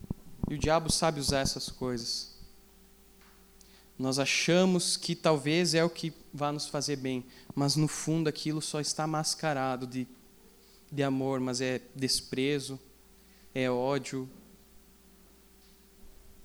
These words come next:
E no final a gente percebe, talvez quem teve uma experiência, é, mais profunda nesse sentido, sabe que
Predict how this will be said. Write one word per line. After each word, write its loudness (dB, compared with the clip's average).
E 0
no -2
final 0
a 0
gente -4
percebe, -4
talvez 2
quem 0
teve 0
uma 0
experiência, -2
é, 0
mais 2
profunda -2
nesse 0
sentido, -4
sabe 2
que -2